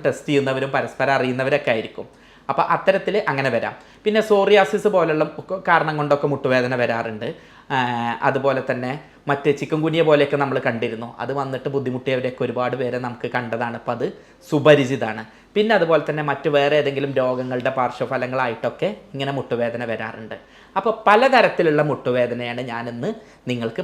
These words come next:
പരിചയപ്പെടുത്തിയിട്ടുള്ളത്. ഇതിൽ കൂടുതലായിട്ട് നമ്മൾ ചെറിയ പ്രായക്കാർ വരുന്നത് ആമവാദത്തിൻ്റെ, റുമറ്റോയിഡ് ആർത്രൈറ്റിസിൻ്റെ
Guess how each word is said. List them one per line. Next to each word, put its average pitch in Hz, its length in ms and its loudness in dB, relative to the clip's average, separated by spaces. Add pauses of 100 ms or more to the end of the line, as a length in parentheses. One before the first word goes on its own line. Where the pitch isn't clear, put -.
പരിചയപ്പെടുത്തിയിട്ടുള്ളത്. 117 1000 -4 (140)
ഇതിൽ 208 140 2 (140)
കൂടുതലായിട്ട് 185 760 0 (120)
നമ്മൾ 123 160 -6 (160)
ചെറിയ 139 320 0
പ്രായക്കാർ 123 520 0 (100)
വരുന്നത് 110 360 -6 (500)
ആമവാദത്തിൻ്റെ, 120 760 -4 (140)
റുമറ്റോയിഡ് 131 720 -2
ആർത്രൈറ്റിസിൻ്റെ 113 800 -8